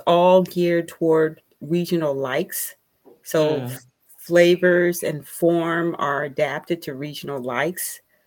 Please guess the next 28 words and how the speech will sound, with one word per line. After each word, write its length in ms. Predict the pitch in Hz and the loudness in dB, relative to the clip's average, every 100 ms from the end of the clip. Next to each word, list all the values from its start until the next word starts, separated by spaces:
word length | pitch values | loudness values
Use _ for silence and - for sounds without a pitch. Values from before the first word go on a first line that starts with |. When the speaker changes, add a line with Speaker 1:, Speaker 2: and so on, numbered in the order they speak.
| _ - | _ -8
Speaker 1:
Um, 360 | 135 143 147 | -8 -6 -8
and 200 | - 151 | -8 -8
s-, 240 | 151 - - _ _ _ | -8 -12 -16 _ _ _
there's, 320 | 165 156 - - | 2 2 -2 4
there 160 | 165 | 6
are 80 | 156 | 6
abrasives 640 | 151 170 196 - 190 - | 6 6 6 2 0 0
in 160 | 165 156 | -2 -2
toothpaste. 640 | 175 175 - 139 - - - _ _ _ _ _ _ _ | -4 -6 -4 -8 -6 -12 -20 _ _ _ _ _ _ _
Americans 880 | - 160 165 175 185 - 175 170 - | -2 0 2 4 2 2 0 0 -4
tend 320 | - 180 170 | 0 2 4
not 260 | 160 151 - | 4 2 0
to 100 | - | -4
like 280 | 160 156 156 _ _ | 0 -2 -4 _ _
calcium 800 | - 147 147 - 156 147 147 156 _ - | -2 -2 -2 -4 -6 -4 -8 -10 _ -4
carbonate-based 1040 | 160 147 156 147 - 151 143 - - - - | -2 0 -2 -8 -4 -4 -2 -6 -16 -16 -8
abrasive 500 | 143 147 143 143 139 | -4 -2 -4 -8 -14
systems. 640 | - 135 - - - - _ _ _ | -12 -14 -10 -10 -10 -16 _ _ _
They 80 | 139 | -6
like 260 | 139 147 - | -4 -4 -6
silica 480 | - 175 160 160 147 | 0 2 2 0 -6
abrasive 460 | 127 123 135 - - | -6 -8 -10 -12 -16
systems. 480 | - - - - | -16 -14 -14 -10
They 100 | - | -8
like 280 | 143 147 156 | -4 -4 -4
that 180 | 151 143 | -6 -2
Speaker 2:
Hmm. 80 | 415 | -2
Speaker 1:
aesthetic. 560 | - - 143 - - | -2 -2 -4 -4 -14